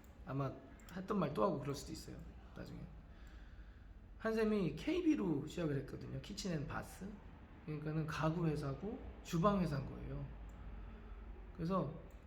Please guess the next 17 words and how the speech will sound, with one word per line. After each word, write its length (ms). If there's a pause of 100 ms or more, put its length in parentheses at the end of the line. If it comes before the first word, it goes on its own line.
그쪽 380
출신들 800 (540)
디자이너가 520
있어요. 240 (2250)
예, 80 (320)
그쪽 400
출신들 440
디자이너면은 800
주방에 580
굉장히 500
강해요. 420 (680)
스펙도 500
꿰고 280
있고, 380 (560)
빠삭하다고 600
해야 140
되나? 240